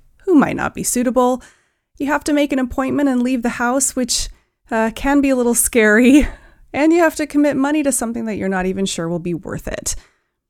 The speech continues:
Enter BetterHelp. BetterHelp is trying to make that whole process easier so that there are fewer barriers between where you are now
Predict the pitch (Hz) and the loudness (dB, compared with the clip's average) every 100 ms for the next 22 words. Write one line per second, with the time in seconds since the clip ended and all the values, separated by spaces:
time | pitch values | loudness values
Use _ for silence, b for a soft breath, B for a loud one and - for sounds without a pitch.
0 | _ _ - 269 330 240 190 180 - 165 | _ _ -4 -2 0 0 2 0 -2 -4
1 | 170 - - _ _ _ _ _ _ _ | -4 -8 -12 _ _ _ _ _ _ _
2 | 202 240 226 233 208 - - 254 269 262 | 0 0 0 -2 -2 -4 -4 -2 -2 -2
3 | 214 202 185 180 214 220 - 185 180 156 | -4 -2 -4 -4 -6 -6 -4 -4 -4 -4
4 | 185 - 208 185 170 190 214 185 165 175 | -4 -4 -4 -4 -4 -2 -2 -4 -2 -2
5 | 160 165 - 254 277 214 165 151 147 190 | -2 -6 -6 -4 0 -2 -2 -4 -6 -6
6 | - 180 - 165 165 185 180 160 156 151 | -10 -12 -6 -4 -4 -4 -4 -4 -4 -6
7 | 165 175 196 233 | -6 -4 -2 -2